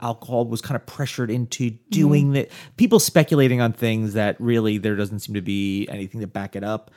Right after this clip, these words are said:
Speaker 2: Mm-hmm.
Speaker 1: There's a ton of that out there. There's a ton of conspiracy videos out there.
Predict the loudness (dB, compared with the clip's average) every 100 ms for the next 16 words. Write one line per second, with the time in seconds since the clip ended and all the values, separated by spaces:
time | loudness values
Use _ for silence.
0 | _ -12 -8 -6 2 4 4 2 2 2
1 | 0 -4 -6 -4 -2 -2 0 0 -2 -6
2 | -4 -2 -2 -2 -4 -4 -4 -4 -2 -4
3 | -6 -10 -10 -10 -8 -8